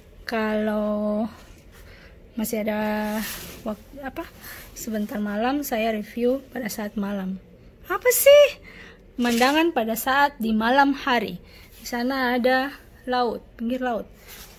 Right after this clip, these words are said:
Eh, pinggir pantai, Kapang. Ya udahlah. It's okay. Nah, toh, bersih.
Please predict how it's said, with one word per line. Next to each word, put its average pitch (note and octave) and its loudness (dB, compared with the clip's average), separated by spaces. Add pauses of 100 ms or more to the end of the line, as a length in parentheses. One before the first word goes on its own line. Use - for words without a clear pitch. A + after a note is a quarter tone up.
Eh, C#4 -8
pinggir A3+ -6
pantai, A3+ -6
Kapang. G#3 -12 (400)
Ya A#3+ -8
udahlah. B3 -4 (540)
It's - -12
okay. A#3 -12 (720)
Nah, A3+ -8 (560)
toh, G#4 -4 (280)
bersih. F4+ 0